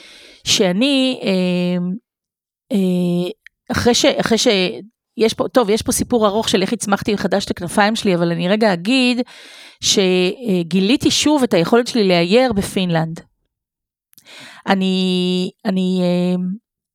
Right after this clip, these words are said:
אני אמרתי לעצמי, "אוקיי, אפרת, את, אה, את, את נורא אוהבת לאייר, אבל בואי עכשיו, בואי תעשי את זה באקסטרה, באקסטרה לארג'. כאילו, בסדר, באייפד זה נחמד, זה קטן וזה, אבל בוא נעשה את זה בגדול, בוא נעשה את זה מול קהל."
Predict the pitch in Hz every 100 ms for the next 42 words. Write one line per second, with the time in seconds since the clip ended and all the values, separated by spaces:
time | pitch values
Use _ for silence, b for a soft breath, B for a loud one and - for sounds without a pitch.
0 | _ - 202 208 247 330 247 - 233 233
1 | - 202 - 180 - 185 - - 185 175
2 | 180 196 - 202 - 208 294 277 240 254
3 | 190 180 175 190 190 349 392 349 254 311
4 | 349 - 226 185 180 180 - - 156 147
5 | - 190 196 - 147 147 147 - - -
6 | 185 180 - 494 247 190 202 220 247 208
7 | 202 - 202 175 160 - - 175 165 160
8 | 165 156 160 B B B B 196 233 233
9 | 202 196 185 175 220 196 233 247 190 180
10 | 185 - 180 165 151